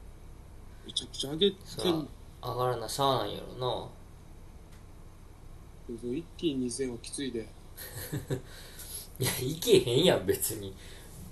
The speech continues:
Speaker 2: <clears throat> 行けへんやん。
Speaker 1: いや、行くよ。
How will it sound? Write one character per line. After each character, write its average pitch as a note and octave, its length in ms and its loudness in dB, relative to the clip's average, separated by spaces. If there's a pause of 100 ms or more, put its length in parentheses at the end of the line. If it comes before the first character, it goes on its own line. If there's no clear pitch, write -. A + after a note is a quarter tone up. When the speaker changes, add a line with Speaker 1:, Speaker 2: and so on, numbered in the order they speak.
(520)
Speaker 2:
<clears throat> - 1600 -6
行 D#3+ 120 -4
け - 80 8
へ - 40 6
ん - 40 0
や A#2 80 0
ん。 - 20 6
Speaker 1:
い B2+ 40 6
や、 A#2+ 80 8
行 E3 160 8
く F#3+ 80 6
よ。 A2+ 160 6